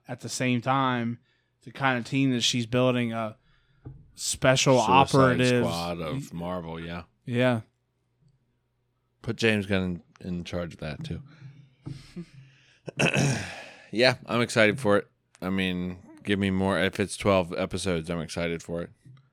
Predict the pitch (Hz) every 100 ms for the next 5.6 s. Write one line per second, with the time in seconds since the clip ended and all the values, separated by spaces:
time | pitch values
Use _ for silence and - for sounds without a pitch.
0 | _ _ _ _ - 87 87 85 82 85
1 | - 85 82 87 _ _ _ - 82 90
2 | 69 - 87 80 78 - 76 82 82 87
3 | 90 87 78 - 69 - 82 82 - _
4 | - - 196 - _ _ _ _ _ _
5 | _ _ _ - -